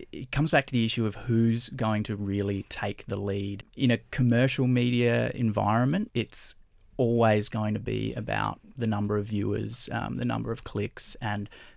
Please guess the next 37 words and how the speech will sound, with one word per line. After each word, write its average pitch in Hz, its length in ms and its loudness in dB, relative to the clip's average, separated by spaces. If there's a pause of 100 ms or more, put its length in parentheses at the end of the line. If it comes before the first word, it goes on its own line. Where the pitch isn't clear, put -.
the 120 60 0
budgets - 560 0 (120)
are 113 60 -4
generally 101 520 -2 (100)
quite 101 300 -4 (280)
tight. 127 280 -2 (160)
We've - 100 -8
seen - 280 -8
the - 80 -10
way 110 300 -2
that - 120 -10 (160)
journalist 107 480 -4
numbers 104 460 -4 (320)
are - 80 -2
going 104 440 2
at - 140 -6
the 104 60 0
moment. 101 640 0
So 131 160 4
in 127 140 8
my 127 240 8
mind, 139 480 6 (240)
I - 80 -8
think 143 320 0
it - 200 -8
does 117 380 2
need 110 240 4
to 113 120 -6
fall 104 360 -2
more 104 640 0
upon 104 640 -4
the 123 160 -4
sporting 107 540 0
bodies 104 600 0 (200)
than 104 760 0 (260)
potentially 113 640 -2 (220)
the 107 280 -4